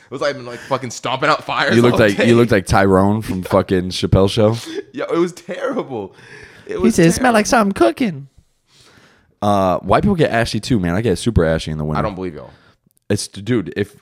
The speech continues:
Speaker 2: if you ever see me, like, scratch and there's white, I'm ashy. It's the same thing. It's, yeah, that, that.
Speaker 1: But, but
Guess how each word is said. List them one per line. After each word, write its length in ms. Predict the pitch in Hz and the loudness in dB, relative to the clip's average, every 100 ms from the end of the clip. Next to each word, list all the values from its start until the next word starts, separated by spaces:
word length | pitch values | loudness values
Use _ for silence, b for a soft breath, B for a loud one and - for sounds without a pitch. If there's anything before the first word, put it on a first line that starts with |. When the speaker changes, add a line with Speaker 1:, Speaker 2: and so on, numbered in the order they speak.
| - | -10
Speaker 2:
if 180 | 107 - | -8 -2
you 160 | 131 - | -2 2
ever 180 | 135 | 0
see 280 | 135 - 127 | 0 0 -2
me, 180 | 139 139 | 0 2
like, 220 | 113 90 | 2 0
scratch 600 | - - - 104 156 - - | -8 -8 0 0 0 -4 -6
and 140 | 101 | -4
there's 140 | 95 80 | -4 -4
white, 340 | 82 147 208 _ - | -2 -2 -4 _ -12
I'm 100 | 95 | -6
ashy. 400 | 160 180 - 73 _ _ _ _ _ - | -6 -6 -8 -14 _ _ _ _ _ -8
It's 140 | 107 | -6
the 60 | 120 | -4
same 220 | 139 139 | -6 -4
thing. 200 | 143 143 - | -4 -4 -6
It's, 220 | 113 - | -6 -2
yeah, 240 | 151 85 73 | -2 -2 -2
that, 240 | 107 - | -4 -2
that. 340 | 127 175 - 98 | -8 -8 -10 -14
Speaker 1:
But, 240 | - - | -14 -12
but 320 | 127 - - | -14 -14 -20